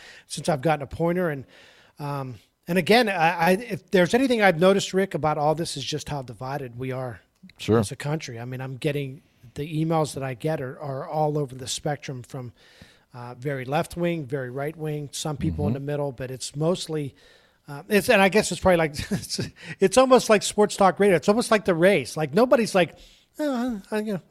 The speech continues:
Speaker 1: nobody's
Speaker 2: <laughs> They all have an opinion.
Speaker 1: Everybody's very sharp. Like, get, get out of, get, either
Speaker 2: <laughs>
Speaker 1: leave
Speaker 2: That's right.
Speaker 1: or
Speaker 2: That's right.
Speaker 1: I'm all for it, you know, but there's nobody in the middle. And that's the way it is with, with what I'm covering now. So,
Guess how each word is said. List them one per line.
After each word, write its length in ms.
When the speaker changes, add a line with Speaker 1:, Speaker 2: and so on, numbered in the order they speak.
Speaker 1:
nobody's 280
Speaker 2:
<laughs> 20
They 180
all 180
have 200
an 60
opinion. 380
Speaker 1:
Everybody's 400
very 240
sharp. 220
Like, 320
get, 320
get 160
out 160
of, 240
get, 240
either 260
Speaker 2:
<laughs> 0
Speaker 1:
leave 540
Speaker 2:
That's 20
right. 100
Speaker 1:
or 200
Speaker 2:
That's 100
right. 200
Speaker 1:
I'm 200
all 160
for 300
it, 120
you 80
know, 140
but 220
there's 200
nobody 320
in 80
the 80
middle. 220
And 80
that's 160
the 60
way 100
it 60
is 140
with, 140
with 160
what 140
I'm 100
covering 340
now. 180
So, 240